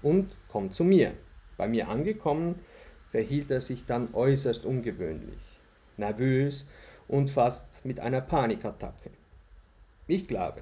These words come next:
es lag daran, dass er wusste, dass er kein Geld für einen neuen Fernseher hatte und glaubte, auf ihn verzichten zu müssen, würde das Gerät kaputt gehen.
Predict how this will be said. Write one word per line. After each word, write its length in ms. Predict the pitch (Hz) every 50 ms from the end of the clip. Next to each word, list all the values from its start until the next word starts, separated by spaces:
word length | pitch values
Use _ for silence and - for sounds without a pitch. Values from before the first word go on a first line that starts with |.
| - - -
es 200 | 107 113 - -
lag 280 | 113 117 117 117 - -
daran, 540 | 123 120 131 147 135 117 107 113 131 139
dass 180 | 127 104 - -
er 140 | 107 95 104
wusste, 460 | 120 147 175 - - - 156 151 147
dass 180 | 139 123 117 -
er 100 | 113 113
kein 520 | - - - 123 123 127 135 143 151 139
Geld 260 | 135 127 127 131 131
für 200 | - - 139 -
einen 300 | 101 113 117 113 113 113
neuen 320 | 107 98 95 104 107 107 104
Fernseher 600 | - 139 143 165 165 147 135 120 107 98 92 92
hatte 360 | 101 95 - - 165 170 170 170 - - - - - - -
und 380 | - 143 151 185 240 226 -
glaubte, 560 | - 156 139 135 139 139 135 - 160 135 127 123
auf 120 | 120 -
ihn 120 | 151 151
verzichten 580 | 139 - 120 - - - 127 117 - - - 123
zu 120 | - -
müssen, 520 | 123 120 123 123 123 - - 165 175 185 147
würde 280 | 123 123 123 120 113
das 240 | - - 113 - -
Gerät 500 | - 139 139 135 117 107 113 123 123 -
kaputt 400 | - 180 175 - 226 208 131 -
gehen. 300 | - 104 65 - - -